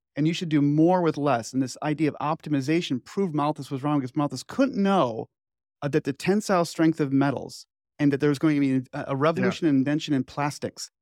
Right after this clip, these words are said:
Speaker 1: And
Speaker 2: Mm-hmm.
Speaker 1: all these different materials, material revolutions would c-, make the average person, the poor person, be able to afford enough food, cars, houses.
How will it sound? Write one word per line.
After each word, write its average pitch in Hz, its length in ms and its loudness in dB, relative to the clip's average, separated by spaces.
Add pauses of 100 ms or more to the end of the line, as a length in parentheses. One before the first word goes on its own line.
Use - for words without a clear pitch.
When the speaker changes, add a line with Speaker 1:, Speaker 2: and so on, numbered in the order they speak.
(100)
Speaker 1:
And 120 120 -2
Speaker 2:
Mm-hmm. - 80 -6
Speaker 1:
all 180 120 2
these 220 140 0
different 180 240 0
materials, 139 640 -2
material 180 400 0
revolutions 143 540 0
would 135 200 -4
c-, - 80 -14 (180)
make 151 340 0 (560)
the 156 200 0
average 185 400 0
person, 135 540 -4
the 160 80 0
poor 233 340 0
person, 143 320 -2
be 139 60 2
able 143 160 -2
to 131 60 -4
afford 131 480 -2 (380)
enough 151 260 4
food, 139 460 0 (360)
cars, - 640 -4 (100)
houses. 196 640 -2